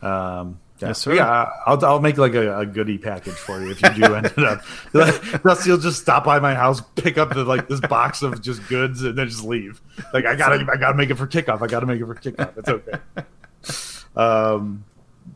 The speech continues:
Speaker 1: but yeah, I would say, I mean, for me, surprise excitement for a player is, is Slayton. Like, I, I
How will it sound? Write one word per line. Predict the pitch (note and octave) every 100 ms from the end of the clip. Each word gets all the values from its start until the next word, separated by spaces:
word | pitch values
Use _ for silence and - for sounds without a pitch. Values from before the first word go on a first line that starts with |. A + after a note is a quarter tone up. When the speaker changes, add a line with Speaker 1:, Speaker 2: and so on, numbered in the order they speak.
| _
Speaker 1:
but | D3 C#3+
yeah, | C#3
I | C#3
would | D3+
say, | E3 D3+
I | C#3+
mean, | D3 C#3
for | C3
me, | C#3 D3+ E3+ E3 D#3+ D3 C3 A#2 _ _
surprise | - D3 - C3+ C3+ C3+ C3+ B2+ A#2 G#2+ G#2
excitement | A2 A2 - A#2+ A#2+ B2+ A#2+
for | A#2+ A#2 A2+ A2
a |
player | G2+ A#2+ A#2+ A#2+
is, | A2 G2 G#2
is | A#2 G#2+ -
Slayton. | A#2 G#2+ G#2+ A#2+ A#2+
Like, | G#2+ G2
I, | G#2 G#2
I | G#2+